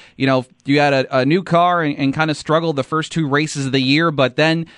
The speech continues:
uh, once we, we got into the, the summer part of the season, you've really been on it. I, uh, close second at Lancaster to Chuck, and then come back and win a race at Lancaster, a close call at Jukasa. I mean, once you got that car figured out this year, you, you've, uh, certainly been a, a consistent fr-,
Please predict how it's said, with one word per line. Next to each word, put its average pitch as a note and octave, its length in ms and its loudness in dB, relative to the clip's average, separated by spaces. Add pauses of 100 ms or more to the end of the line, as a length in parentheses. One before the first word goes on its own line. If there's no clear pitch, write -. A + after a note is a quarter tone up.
(240)
uh, C3+ 320 2
once D#3+ 260 -2
we, E3 280 0
we D3+ 120 0
got D#3 280 0
into F3 160 -2
the, C3+ 420 -2
the C3+ 320 -6
summer F3 380 0
part E3 260 -2
of D3+ 80 -2
the B2+ 80 -2
season, D#3 460 0
you've C3+ 400 -2
really D#3+ 420 0
been C#3+ 220 0
on E3+ 200 2
it. E3+ 160 -2
I, C3 220 -2
uh, A#2 140 -4 (320)
close E3+ 260 0
second E3 260 -2
at C#3 60 -4
Lancaster D#3 480 -2
to B2+ 100 -2
Chuck, D3+ 360 -2
and C#3+ 100 -4
then B2+ 80 -2
come D#3 220 -2
back D3 280 0
and B2+ 160 -6
win D3 140 -2
a D3 40 0
race D3 260 -4
at C#3 60 -2
Lancaster, D3 640 0
a A#2+ 60 -2
close D#3+ 320 -4
call D#3 240 2
at D3 60 -6
Jukasa. C#3 720 -2 (340)
I B2+ 120 0
mean, C3 140 2
once F3 220 -2
you F3 60 -4
got D3+ 180 2
that C#3 140 -2
car D3+ 220 0
figured B2+ 280 -4
out C3+ 180 0
this A2+ 180 -10
year, A#2 100 -4
you, B2+ 280 -4
you've, C3 340 -4
uh, A#2+ 180 2
certainly C#3+ 340 -2
been C3 200 0
a, A#2+ 160 -2
a A2+ 40 -4
consistent C3+ 560 -6
fr-, - 140 -4